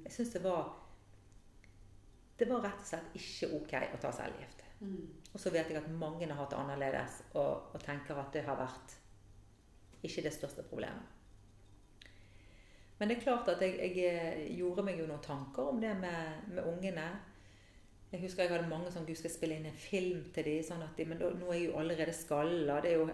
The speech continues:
Speaker 1: åh, sant? Mange sånne tanker. Skulle jo gjort det før. Ehm, og jeg snakket jo mye med ungene mine om det. Eh, men jeg tror nok kanskje det var tøffest for mannen min. Altså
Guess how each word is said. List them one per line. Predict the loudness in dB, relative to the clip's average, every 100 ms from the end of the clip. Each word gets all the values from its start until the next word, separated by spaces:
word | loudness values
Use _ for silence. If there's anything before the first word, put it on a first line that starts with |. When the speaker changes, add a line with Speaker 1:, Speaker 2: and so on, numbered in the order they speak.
| 0
Speaker 1:
åh, | -4 -6 -8
sant? | -4 -4 -2
Mange | -2 0 2
sånne | 2 2 0
tanker. | -2 2 2 2 0 -4
Skulle | -2 2
jo | 2 0
gjort | 0 -2
det | -2
før. | 2 4 6 4 2 -6 -16 -20 -20 -20 -16 -16 -16 -20 -20 -20 -20 -20 -20 -20 -18 -10
Ehm, | -6 -6 -6 -6 -8 -8 -8 -12 -16 -20 -20 -20 -20 -20 -20 -20 -20 -20 -20 -20 -20 -20 -20 -2
og | 0
jeg | 0
snakket | -2 -4 -6 -4 -2 0
jo | 0
mye | 0 0
med | 2 2
ungene | 2 0 -2
mine | -2 -2 -4 0
om | 0 2 -2 0
det. | 0 -2 -4 -10 -20 -20 -20 -18 -12
Eh, | -10 -8 -10 -12 -12
men | -4 -2
jeg | -2
tror | 0 0
nok | 0 -2
kanskje | -2 -2 -2
det | -4
var | -4
tøffest | -6 -4 -4 -4
for |
mannen | -4 -4 -4
min. | -6 -10 -18 -20 -20 -20 -20 -20 -20 -20 -20 -20 -20 -20 -10
Altså | -2 2